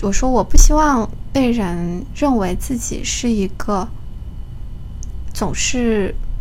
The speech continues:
嗯，处理不好事情，或者说总是被自己的情绪绊住，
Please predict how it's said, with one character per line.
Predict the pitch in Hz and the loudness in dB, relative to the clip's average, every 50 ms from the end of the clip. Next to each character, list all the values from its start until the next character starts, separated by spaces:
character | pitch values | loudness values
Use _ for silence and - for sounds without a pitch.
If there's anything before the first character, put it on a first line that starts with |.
| - - | -4 -4
嗯， | - 202 196 196 185 185 180 - - - - - - - - | -2 -2 0 0 -2 -2 -4 -4 -6 -6 -6 -8 -8 -4 2
处 | - - - - | 8 10 12 12
理 | 294 294 | 12 12
不 | 269 - 254 | 10 8 6
好 | 226 220 - | 2 0 0
事 | - - - - 277 | 0 -2 -2 -2 -2
情， | 240 - - - - - | -2 -2 -4 -4 0 6
或 | - 262 | 8 8
者 | - 208 | 8 8
说 | - - 226 226 | 6 4 2 0
总 | 226 - - - - | 0 0 -4 -6 -6
是 | - - - 127 | -6 -6 -6 0
被 | 117 - - - | 6 8 8 8
自 | 131 - - | 8 4 0
己 | - - 202 | 0 0 2
的 | - - 175 165 | 2 2 2 0
情 | 156 - - 185 196 | -2 -2 -2 -2 -2
绪 | - 262 | -2 -2
绊 | 233 - 311 285 233 - - | 2 2 2 2 2 -2 -4
住， | - - - | -4 -6 -6